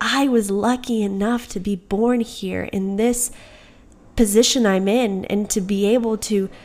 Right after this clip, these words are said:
have everything I have. And why did I deserve this? Why did I deserve to be born here? What did they deserve to be born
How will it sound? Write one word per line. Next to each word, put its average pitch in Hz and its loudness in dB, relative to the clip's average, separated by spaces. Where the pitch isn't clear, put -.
have 262 0
everything 226 2
I 196 2
have. 202 -4
And 214 0
why 233 4
did 254 2
I 226 6
deserve 226 2
this? - -6
Why 220 6
did 240 4
I 233 4
deserve 226 -2
to - -4
be 220 0
born 202 -2
here? - -2
What 226 4
did 233 2
they 254 2
deserve 208 -2
to - -4
be 196 2
born 190 0